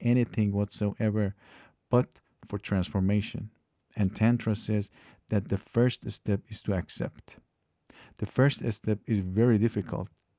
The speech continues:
to accept. You may be getting angry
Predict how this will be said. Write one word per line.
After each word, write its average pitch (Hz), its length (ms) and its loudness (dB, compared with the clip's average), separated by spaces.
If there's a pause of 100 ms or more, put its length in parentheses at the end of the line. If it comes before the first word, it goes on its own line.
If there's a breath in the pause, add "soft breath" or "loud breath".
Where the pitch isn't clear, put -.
(220)
to 95 140 -2
accept. - 580 -6 (1120 soft breath)
You 107 180 4
may 120 240 6
be 127 180 2
getting 120 440 0
angry 107 560 0